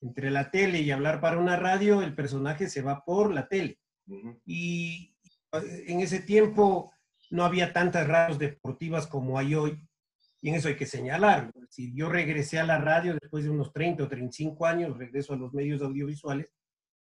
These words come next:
Speaker 1: después de estar mucho tiempo en, en, en, en, en, en periodismo escrito, y me doy cuenta que la radio muy poco ha progresado en cuanto se refiere a la formalidad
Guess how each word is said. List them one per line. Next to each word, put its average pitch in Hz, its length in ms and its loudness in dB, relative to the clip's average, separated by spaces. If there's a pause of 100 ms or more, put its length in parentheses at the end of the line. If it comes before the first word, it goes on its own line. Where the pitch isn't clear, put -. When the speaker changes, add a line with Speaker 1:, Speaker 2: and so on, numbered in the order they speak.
(520)
Speaker 1:
después 135 300 -6
de - 20 -16
estar 135 160 -4
mucho 143 300 -2
tiempo 147 400 0
en, 120 260 -4
en, 127 240 -8
en, 131 200 -8
en, 123 260 -8
en, 123 260 -10
en 131 160 -6
periodismo 143 540 -4
escrito, 156 520 -8 (300)
y 156 80 -6
me 170 100 0
doy 185 220 0
cuenta 214 320 2
que 185 100 -2
la 165 200 4
radio 185 580 4 (1500)
muy 202 360 2
poco 233 220 4
ha 208 100 6
progresado 175 500 2
en 202 80 8
cuanto 185 240 -2
se 165 140 -4
refiere 156 320 -2
a 180 60 0
la 156 120 0
formalidad 143 960 2